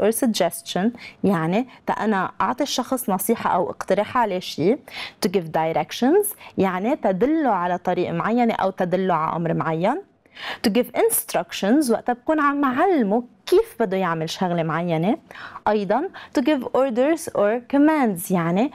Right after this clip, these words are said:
تأمر الشخص أو تأمر المجموعة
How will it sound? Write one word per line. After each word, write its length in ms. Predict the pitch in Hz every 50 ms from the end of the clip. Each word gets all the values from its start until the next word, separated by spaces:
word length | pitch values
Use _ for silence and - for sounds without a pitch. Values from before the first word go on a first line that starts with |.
| - - _ -
تأمر 400 | - - 269 - 302 381 392 359
الشخص 480 | 330 - - - 190 - - 247 -
أو 120 | - - 196
تأمر 460 | - 190 180 185 - 202 196 180 180
المجموعة 800 | 170 175 170 170 175 185 190 196 240 302 320 254 - - 247